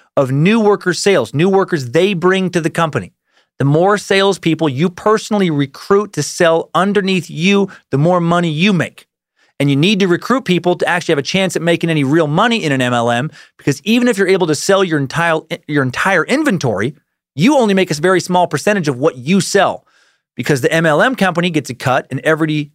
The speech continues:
every distributor up the ladder from you gets a cut as well. No one's quite sure when these companies started, you know, uh,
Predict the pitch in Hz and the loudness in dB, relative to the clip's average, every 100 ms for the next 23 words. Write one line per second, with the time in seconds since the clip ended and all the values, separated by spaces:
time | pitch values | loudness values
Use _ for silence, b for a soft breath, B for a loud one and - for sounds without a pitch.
0 | - 202 190 190 - 123 - 269 330 196 | -2 0 2 0 -2 -8 -2 0 2 2
1 | 120 147 - _ _ - 160 151 143 175 | 2 -2 -8 _ _ -4 -2 0 0 2
2 | 175 - 131 151 247 220 - - 160 160 | 0 -2 -4 0 0 0 -6 -2 -2 -2
3 | 151 - 143 123 131 208 117 - _ _ | -6 -2 -2 -2 0 0 0 -6 _ _
4 | _ _ _ _ _ - 156 247 269 254 | _ _ _ _ _ -2 2 2 2 0
5 | - 208 196 - 196 156 135 B B B | 0 -2 -2 -2 0 0 -2 B B B
6 | _ 139 175 170 - 160 151 131 143 127 | _ -2 0 0 0 -2 -2 -2 0 0
7 | 113 - 117 107 98 - - 107 101 98 | -2 -8 -4 -4 -4 -8 -6 -4 -2 -4